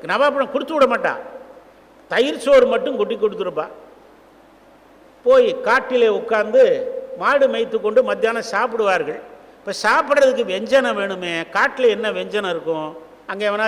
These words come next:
சால்னாவை வச்சுருப்பான், அதனால என்னடா பண்ணுவான்னா, நவாப்பழத்துல நவாப்பழம் பழுத்து நிற்கும்.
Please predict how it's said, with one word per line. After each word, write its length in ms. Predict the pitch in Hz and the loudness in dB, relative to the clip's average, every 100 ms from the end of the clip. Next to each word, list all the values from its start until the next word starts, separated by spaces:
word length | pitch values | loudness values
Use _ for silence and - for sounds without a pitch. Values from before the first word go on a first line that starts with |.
| 214 | -2
சால்னாவை 420 | 180 220 220 214 202 | -2 -2 -2 -2 -2
வச்சுருப்பான், 600 | 185 226 240 247 185 123 - - - - | -4 -2 0 0 -2 -6 -12 -20 -20 -6
அதனால 320 | 202 214 247 | -2 0 0
என்னடா 300 | 226 226 233 | 0 0 0
பண்ணுவான்னா, 560 | 196 202 190 185 170 220 - - _ - | 0 -4 -4 -4 -6 -10 -12 -20 _ -6
நவாப்பழத்துல 720 | 165 233 302 285 226 220 240 | -2 0 0 0 -2 0 0
நவாப்பழம் 640 | 233 175 226 247 - 220 185 | -2 -2 0 0 -2 -6 -4
பழுத்து 340 | 180 233 226 | -2 0 0
நிற்கும். 360 | 196 165 180 240 | -2 -4 -10 -12